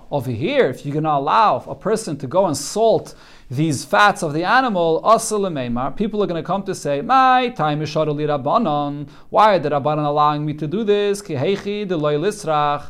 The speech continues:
in order that it shouldn't come to create a foul odor. Mali lemishtechinu."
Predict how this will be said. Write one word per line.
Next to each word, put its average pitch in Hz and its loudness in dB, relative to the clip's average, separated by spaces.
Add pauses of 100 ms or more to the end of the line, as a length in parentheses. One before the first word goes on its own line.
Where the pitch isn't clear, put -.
(340)
in 147 -2
order 208 4
that 151 0
it 147 -2
shouldn't 156 -6
come 196 -2
to - -18
create 156 -4
a 147 -2
foul 147 2
odor. 156 0 (280)
Mali 202 4
lemishtechinu." 175 -2